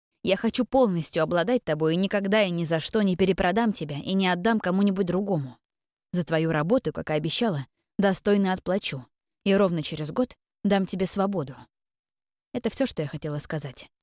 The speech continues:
Закончив последнюю фразу, пошла дальше. Я прекрасно знала, что перечёркнутые ненавидели знать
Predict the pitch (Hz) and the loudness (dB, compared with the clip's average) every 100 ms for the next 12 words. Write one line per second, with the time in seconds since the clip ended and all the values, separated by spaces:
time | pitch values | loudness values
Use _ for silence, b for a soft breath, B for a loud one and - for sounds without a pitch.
0 | _ _ _ _ 170 180 180 156 170 175 | _ _ _ _ -4 0 0 -2 -4 -4
1 | - 180 185 175 254 254 175 165 - 202 | -2 0 0 0 0 0 0 -6 -4 -4
2 | 160 127 - 127 - _ _ _ _ _ | -4 -6 -8 -10 -18 _ _ _ _ _
3 | _ _ _ _ _ _ - 175 190 208 | _ _ _ _ _ _ -2 -2 -2 -2
4 | 208 220 185 226 175 151 - 156 180 170 | -2 0 0 0 0 -4 -6 -2 0 0
5 | - 214 175 156 160 175 175 175 208 156 | 0 -2 -4 -2 -2 0 0 0 0 0
6 | 156 156 214 - | -2 -2 -2 -4